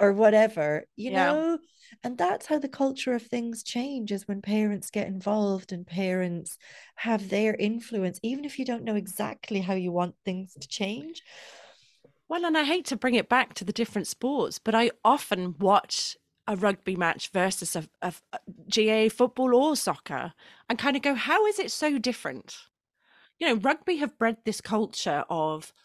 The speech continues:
Speaker 2: really respecting the referee, even if you think he's wrong, of going, "Okay, that's his decision," and walking away. You know, there's a very strict culture on if, you know, somebody gets hit,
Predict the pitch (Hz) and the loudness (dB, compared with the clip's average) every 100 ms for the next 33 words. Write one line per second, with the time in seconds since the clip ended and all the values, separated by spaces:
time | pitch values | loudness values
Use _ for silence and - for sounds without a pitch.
0 | _ 170 233 294 285 220 240 - 233 - | _ 0 2 4 2 0 -2 -2 -4 -4
1 | 208 196 180 170 - 160 143 156 190 - | -6 -6 -4 -6 -6 -10 -8 -8 -10 -10
2 | - 294 320 294 269 262 240 247 247 220 | -2 2 4 4 0 -2 -4 -2 -2 -4
3 | - 196 165 135 120 156 247 - _ _ | -4 -6 -6 -6 -4 -4 -6 -10 _ _
4 | _ - 175 185 175 175 214 185 190 196 | _ -12 -4 -2 0 -2 -2 0 0 -2
5 | - - 196 190 - 175 180 185 170 180 | -4 -6 -10 -10 -10 -8 -6 -6 -2 -4
6 | 165 175 180 190 285 190 - - _ _ | -4 -10 -8 -6 -4 -6 -10 -18 _ _
7 | _ _ _ _ _ _ _ - 254 185 | _ _ _ _ _ _ _ -4 -4 -2
8 | 196 202 208 269 247 - - 214 233 - | -2 -2 0 0 0 -4 -4 0 0 -2
9 | - 214 208 - 196 180 175 170 254 214 | -6 -4 -4 -6 -6 -4 -6 -6 -4 -2
10 | 165 269 277 214 156 - - 208 277 - | -2 -4 -2 -2 -4 -6 -8 -4 -4 -4